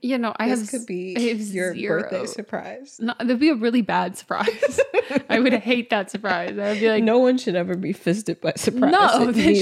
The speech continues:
Speaker 1: should,
Speaker 2: to be.
Speaker 1: first
Speaker 2: There's
Speaker 1: of all,
Speaker 2: prep. There's so much
Speaker 1: I was gonna
Speaker 2: prep that
Speaker 1: say
Speaker 2: goes into it.
Speaker 1: that I don't even know how well that would work. Like,
Speaker 2: You can't.
Speaker 1: No, and, like, my body still hasn't recovered from the people installing our A C being there. Like, my,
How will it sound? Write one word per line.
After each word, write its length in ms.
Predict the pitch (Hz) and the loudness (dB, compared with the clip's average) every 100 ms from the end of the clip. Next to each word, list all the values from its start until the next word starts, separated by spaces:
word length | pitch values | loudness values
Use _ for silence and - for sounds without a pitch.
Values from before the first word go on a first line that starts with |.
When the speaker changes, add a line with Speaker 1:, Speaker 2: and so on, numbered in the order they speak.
| - | 2
Speaker 1:
should, 80 | - | 0
Speaker 2:
to 120 | 190 | 0
be. 160 | 190 | 0
Speaker 1:
first 180 | 175 - | -2 2
Speaker 2:
There's 100 | 226 | 4
Speaker 1:
of 60 | 226 | 6
all, 120 | 208 | 4
Speaker 2:
prep. 340 | - - 233 - | 0 2 2 4
There's 260 | 226 233 | 2 2
so 160 | - 254 | -2 0
much 120 | 262 | 2
Speaker 1:
I 40 | |
was 80 | 330 | 2
gonna 120 | 320 | 4
Speaker 2:
prep 80 | 392 | 4
that 60 | 370 | 4
Speaker 1:
say 220 | 311 220 | 4 2
Speaker 2:
goes 160 | - 214 | -2 -6
into 300 | 170 214 196 | -10 -10 -10
it. 200 | - - 214 208 _ - | -12 -16 -18 -18 _ -8
Speaker 1:
that 280 | 214 269 - | 0 2 4
I 80 | 302 | 4
don't 140 | 320 | 4
even 260 | 339 311 262 - | 4 2 -2 -2
know 200 | 269 277 | 2 2
how 160 | 269 | 2
well 140 | 262 240 | 2 4
that 120 | 220 | 2
would 100 | 202 | 2
work. 520 | 196 277 - - - - _ _ - | 4 2 2 -6 -20 -20 _ _ -2
Like, 360 | 233 226 - _ - | 0 -2 -16 _ -10
Speaker 2:
You 140 | 185 | -10
can't. 440 | - - 113 - _ _ - | -10 -12 -14 -18 _ _ -2
Speaker 1:
No, 240 | 302 - | 0 2
and, 180 | 233 233 | 0 0
like, 280 | 214 208 - _ _ _ _ _ _ _ - _ - | -2 -4 -14 _ _ _ _ _ _ _ -20 _ -4
my 140 | 214 254 | 0 4
body 200 | 330 320 | 4 4
still 140 | 277 | 2
hasn't 160 | 262 220 | 2 0
recovered 420 | 214 226 220 202 | 0 0 0 0
from 160 | 214 208 _ - 143 - | -4 -6 _ -16 -16 -14
the 180 | 180 190 | -6 -4
people 260 | 226 220 226 | -4 -4 -2
installing 340 | 202 214 208 | 0 0 0
our 120 | 196 | -2
A 140 | - 208 | -2 -2
C 240 | - 240 | -2 -2
being 280 | 202 190 196 | -2 -4 -4
there. 160 | 190 | -6
Like, 140 | 160 214 | -6 -6
my, 300 | 202 196 - | -4 -4 -6